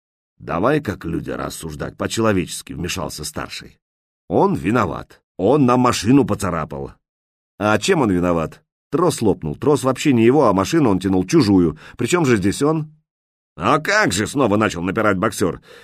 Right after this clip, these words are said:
Если бы не он, мы бы спокойно проехали и всё. А чего ты там вообще оказался? Если бы не поехал мимо, никакой царапины бы и не было. Выходит, вы сами и виноваты. В блатном мире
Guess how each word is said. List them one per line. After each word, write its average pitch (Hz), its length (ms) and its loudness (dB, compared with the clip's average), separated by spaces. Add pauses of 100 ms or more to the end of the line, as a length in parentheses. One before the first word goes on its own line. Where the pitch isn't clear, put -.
Если 147 280 0
бы 127 120 2
не 131 140 6
он, 175 320 2 (100)
мы 107 160 -2
бы 131 120 2
спокойно 294 560 0
проехали 135 560 4
и 107 60 6
всё. 135 420 0 (760)
А 107 160 0
чего 196 320 0
ты 185 100 0
там 175 220 -2
вообще 165 340 2
оказался? 78 680 -4 (220)
Если 110 320 2
бы 127 100 4
не 135 80 4
поехал 139 440 4
мимо, 190 280 4
никакой 101 380 2
царапины 92 440 0
бы 98 120 4
и 101 80 4
не 143 160 0
было. 180 340 -2 (280)
Выходит, 156 520 0
вы 95 140 -2
сами 107 340 2
и 117 80 6
виноваты. 120 680 2 (840)
В 78 140 -12
блатном 80 520 -4
мире 175 380 2